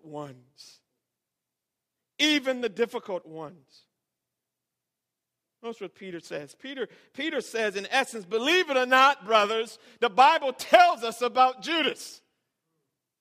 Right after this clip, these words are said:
David said in Psalm forty-one and verse nine, "Even my close friend in whom I trusted, who ate my bread,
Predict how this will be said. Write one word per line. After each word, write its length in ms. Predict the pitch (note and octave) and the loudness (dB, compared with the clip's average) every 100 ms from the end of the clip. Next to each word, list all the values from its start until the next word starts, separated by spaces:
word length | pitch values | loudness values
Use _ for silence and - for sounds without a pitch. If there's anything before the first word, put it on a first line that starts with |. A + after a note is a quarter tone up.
| _ _ _ _ _ _ _ _ | _ _ _ _ _ _ _ _
David 440 | C4 F#4 G4+ C4+ - | 2 4 4 0 -2
said 340 | C4 A3+ D3+ | 0 2 0
in 80 | D3+ | -6
Psalm 520 | - C#4+ D4 D4 C4 | -2 2 2 2 -4
forty-one 1080 | - D4+ D4 C#4+ C4 B3 _ F3 C#4+ C4 G#3 | -12 -2 -2 -2 -6 -14 _ -2 2 2 0
and 240 | G#3+ G#3 | -4 -4
verse 380 | F3+ B3+ B3 - | -2 0 0 -4
nine, 500 | F#3+ A#3+ A3+ G3 D3 - _ _ _ _ _ _ _ _ _ _ _ _ _ _ _ _ _ _ _ _ _ | -2 2 2 2 -2 -12 _ _ _ _ _ _ _ _ _ _ _ _ _ _ _ _ _ _ _ _ _
"Even 540 | D4+ E4+ D#4+ D#4+ D#4 - | 0 0 2 -2 -4 -4
my 320 | A#3+ B3+ B3+ | 2 2 2
close 480 | B3 C#4+ C#4+ C#4+ - | -4 -2 0 0 -6
friend 600 | - A#3+ C4 A3+ D#3+ C#3+ _ - | -14 -4 -2 -2 -4 -14 _ -4
in 160 | B3 A#3+ | -2 -2
whom 460 | A3 C#4+ D4+ D4 | 0 0 -2 -4
I 480 | - B3+ B3+ C4 B3+ B3+ _ | 2 4 4 2 -2 -10 _
trusted, 640 | - A3+ C#4 - - G3 - _ _ | -18 -2 -2 -2 -6 -6 -6 _ _
who 140 | B3+ B3+ C4+ | -12 -4 2
ate 260 | E4 D4+ | 2 2
my 320 | A#3 A#3+ A#3 | -2 0 0
bread, 480 | G#3+ F3 G#3+ F#3+ F3+ | -2 -2 0 2 0